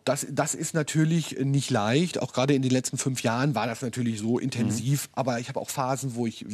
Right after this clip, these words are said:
Speaker 1: weniger reise. Ist jetzt nicht, dass ich nur u-, un-,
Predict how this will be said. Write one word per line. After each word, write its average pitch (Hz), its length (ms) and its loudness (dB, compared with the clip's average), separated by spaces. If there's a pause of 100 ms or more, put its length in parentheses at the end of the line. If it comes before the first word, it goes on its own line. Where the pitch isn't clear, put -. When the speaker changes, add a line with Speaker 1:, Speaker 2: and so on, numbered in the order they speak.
Speaker 1:
weniger 214 340 4
reise. 202 280 2
Ist 160 80 0
jetzt 143 160 0
nicht, 143 160 2
dass 110 80 0
ich 107 100 -8
nur 104 340 -2
u-, - 320 -12
un-, 80 220 -8